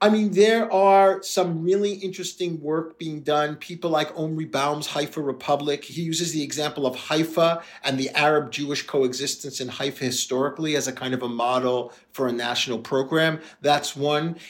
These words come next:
It's going back to some form of binationalism back in the twenties and thirties when nobody really thought it was possible, and really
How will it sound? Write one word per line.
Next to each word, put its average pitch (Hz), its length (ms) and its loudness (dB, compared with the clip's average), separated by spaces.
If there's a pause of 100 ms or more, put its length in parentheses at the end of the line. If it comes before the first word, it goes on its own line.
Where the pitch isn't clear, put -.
(100)
It's 165 140 -4
going 175 380 6
back 160 400 4
to 143 120 -6
some 156 420 0
form 151 460 -4
of 135 100 -6
binationalism 139 1040 -2
back 131 360 -2
in 131 80 -4
the 127 80 -2
twenties 135 560 -6
and 123 120 -8
thirties 135 480 0
when 127 200 -6
nobody 127 340 0
really 123 240 -4
thought 120 280 0
it 120 40 -6
was 120 120 -8
possible, 147 580 0
and 127 120 0
really 131 280 -2